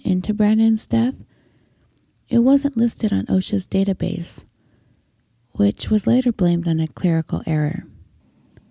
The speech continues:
Brandon's death gained worldwide attention and led to changes in the ways firearms are treated on movie and television sets. But the fines levied in the aftermath of his death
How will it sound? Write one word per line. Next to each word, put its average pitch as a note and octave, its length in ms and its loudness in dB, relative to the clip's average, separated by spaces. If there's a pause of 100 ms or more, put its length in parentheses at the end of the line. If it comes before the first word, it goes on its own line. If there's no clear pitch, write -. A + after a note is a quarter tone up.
(480)
Brandon's C4+ 560 2
death F3 300 0 (520)
gained G#3 300 2
worldwide G#3 440 0
attention E3+ 720 -4 (680)
and A3 180 6
led A#3+ 180 2
to B3 120 0
changes F3 720 -4
in G#3 160 4
the G#3+ 80 4
ways G#3 520 0 (160)
firearms F#3 680 0
are F3+ 80 -2
treated F3+ 520 -2
on F3+ 140 0
movie F#3+ 360 2
and F#3+ 160 0
television E3+ 680 -2
sets. - 560 -6 (1400)
But A3+ 160 2
the A#3 120 2
fines C4 460 2
levied G#3+ 380 2
in G3+ 140 2
the - 120 -4
aftermath F#3+ 600 -2
of G3 120 -6
his F#3+ 200 -4
death F#3 280 -2